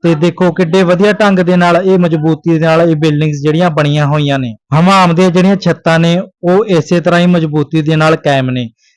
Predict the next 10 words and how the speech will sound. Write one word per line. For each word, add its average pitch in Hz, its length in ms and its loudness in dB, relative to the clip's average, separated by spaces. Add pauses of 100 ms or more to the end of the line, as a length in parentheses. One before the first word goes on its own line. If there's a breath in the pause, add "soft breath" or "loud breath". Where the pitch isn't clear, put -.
(100)
ਜਿਵੇਂ 160 340 0
ਆਪਾਂ 170 500 0
ਦੌਲਤਾਨੇ 156 480 0
ਖਾਸ 151 280 0
ਦੇ 151 100 0
ਵਿੱਚ 151 160 -4
ਦੇਖੀ 147 340 -4
ਸੀ, 147 100 -4
ਉਹਦੀ 156 200 0
ਛੱਤ 160 220 -2